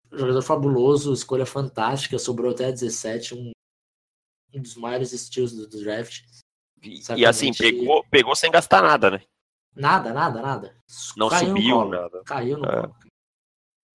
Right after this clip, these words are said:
Speaker 1: Na segunda rodada, o Shenanyo, edge de U S C.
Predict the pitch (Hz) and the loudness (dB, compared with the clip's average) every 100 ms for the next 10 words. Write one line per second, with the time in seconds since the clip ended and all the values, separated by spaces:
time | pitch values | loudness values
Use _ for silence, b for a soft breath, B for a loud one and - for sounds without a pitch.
0 | b b b 120 127 139 143 151 143 135 | b b b -4 -2 -2 0 0 0 0
1 | 131 139 123 131 113 113 123 - 143 139 | 0 -2 -2 -2 -4 -4 -6 -4 -4 -2
2 | 143 135 139 - _ _ _ _ _ - | -2 0 -2 -4 _ _ _ _ _ -6
3 | 131 131 123 120 113 113 117 110 101 - | -2 -2 -2 -6 -6 -6 -2 -2 -4 -10
4 | b b - 123 123 123 - - 156 185 | b b -4 -2 0 -2 -4 -4 -6 -6